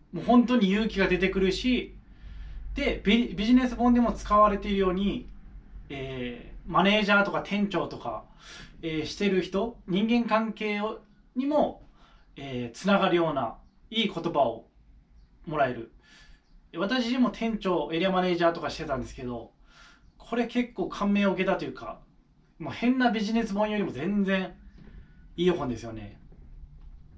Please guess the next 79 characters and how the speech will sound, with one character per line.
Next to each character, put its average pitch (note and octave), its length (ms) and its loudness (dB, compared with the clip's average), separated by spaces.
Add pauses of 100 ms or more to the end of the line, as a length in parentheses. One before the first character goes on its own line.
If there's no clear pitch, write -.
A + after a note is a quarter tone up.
(440)
だ F3 80 -4
か E3 100 6
ら、 - 260 0 (1080)
店 B3 260 6
長 F3 220 2
と D3 100 -6
か、 B2 260 -6 (520)
中 G#3+ 200 -4
間 G#3 180 0
管 G3 220 2
理 F3 80 0
職 F3+ 240 -4
と - 100 -10
か、 - 260 -8 (560)
も G3 140 -4
う E3+ 40 -2
も G3+ 140 0
し - 100 -4
く G#3+ 80 -4
は F#3+ 120 2
経 G#3+ 220 -2
営 G3+ 40 -2
者 E3+ 160 0
と - 80 -8
か、 A#2 160 -6 (340)
そ A#3 240 -2
う B3 60 2
い B3+ 60 0
う A#3+ 400 -2
上 A#3 140 0
の A3+ 80 0
立 G3+ 220 -2
場 A3 120 6
に A3 120 -4
い A3 40 -6
る G#3+ 120 -4
人 A3+ 260 -2
は、 A3+ 380 4 (300)
絶 F3 280 -10
対 A3+ 140 4
読 G#3+ 140 4
ん G#3+ 40 -4
だ G#3 100 6
方 F#3+ 60 2
が G3 80 4
い F#3 60 4
い F3+ 40 -4
と E3+ 60 -6
思 E3+ 100 0
い E3+ 40 2
ま D#3+ 120 0
す - 140 -18
ね。 A2 180 -16 (600)
ま - 300 0
あ、 - 100 -20 (200)
そ E3+ 80 -10
の D#3+ 80 0
い F3+ 60 2
ろ A#3+ 100 4
ん B3 40 8
な A#3 140 6
立 G#3+ 140 -2
場 A3 80 4
の A3 80 4
人 G3+ 180 -2
で G3 60 -2
も D#3+ 100 -2
い D3 40 -4
い - 20 -4
ん D3+ 40 -4
で C3 60 -6
す - 80 -10
け C3 120 -10
ど、 B2 180 -10
下 - 220 -8
の C3+ 100 -4
人 C3 160 -10
で B2 100 -8
も、 A#2+ 220 -10